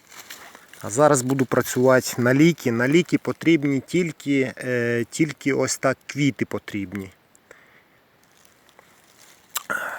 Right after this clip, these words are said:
Якщо вам сподобалось це відео, поставте, будь ласка, пальчик догори і підписуйтесь на канал. Літо тільки буде розпочинатися,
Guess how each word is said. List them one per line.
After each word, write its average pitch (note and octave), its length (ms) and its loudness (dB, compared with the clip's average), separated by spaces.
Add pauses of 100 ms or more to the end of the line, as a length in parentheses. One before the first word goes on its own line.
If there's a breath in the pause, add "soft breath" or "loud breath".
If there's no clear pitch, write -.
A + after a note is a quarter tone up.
(100)
Якщо C3 380 4
вам E3 180 8
сподобалось D3 720 4
це - 220 -2
відео, C#3 420 2
поставте, - 520 -4
будь G#2+ 180 -6
ласка, G#2+ 340 0
пальчик G#2+ 400 -6
догори F3+ 480 2 (1040 loud breath)
і A3 200 4
підписуйтесь - 760 0
на A#2 80 -4
канал. G#2+ 440 -4 (640 soft breath)
Літо D#3 360 6
тільки C3+ 380 2
буде B2 260 0
розпочинатися, C#3 960 2